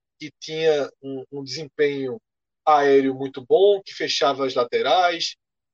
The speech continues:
né? Que embolava aquela, aquela entrada da área, como se usa muito,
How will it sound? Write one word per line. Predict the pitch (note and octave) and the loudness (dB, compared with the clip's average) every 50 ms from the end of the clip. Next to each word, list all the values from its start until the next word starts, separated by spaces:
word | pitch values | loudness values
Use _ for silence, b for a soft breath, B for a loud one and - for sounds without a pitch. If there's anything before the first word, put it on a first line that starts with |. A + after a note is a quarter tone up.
| _ C3+ | _ -10
né? | C3+ C3+ | -10 -8
Que | - E3 D#3 C#3+ _ _ | -10 -16 -18 -20 _ _
embolava | E3+ E3 D3 F#3+ F#3 E3 D#3 D3 D3+ E3 F#3 F#3+ D#3 E3+ | -18 -6 0 4 4 4 6 6 6 4 4 4 4 2
aquela, | D#3 - - - D3+ D3 D3+ C#3 A#2 - - _ _ _ _ _ _ _ | 0 0 0 -2 0 2 2 0 0 -2 -8 _ _ _ _ _ _ _
aquela | _ B2+ B2+ - - D3+ D3 D3 D3 C3 A#2+ - _ | _ -16 -16 -6 -4 -2 -2 0 0 -2 -2 -4 _
entrada | D#3 D#3 C#3 _ - D3+ D3 D3 C#3+ | -14 -14 -14 _ -4 -2 -2 -2 -2
da | C3+ B2 C3 | -2 0 2
área, | C#3 D#3 D3+ C#3+ | 2 0 0 -2
como | - - D3+ C#3+ C3+ | -8 -10 -14 -14 -14
se | - - - C#3+ | -14 -14 -12 -10
usa | C#3 C#3 C3+ D3 C3 | -12 -8 -6 -6 -6
muito, | B2+ B2+ C#3 D#3 D#3 - _ F#3+ G#3 - | -6 -8 -12 -12 -14 -16 _ -16 -18 -18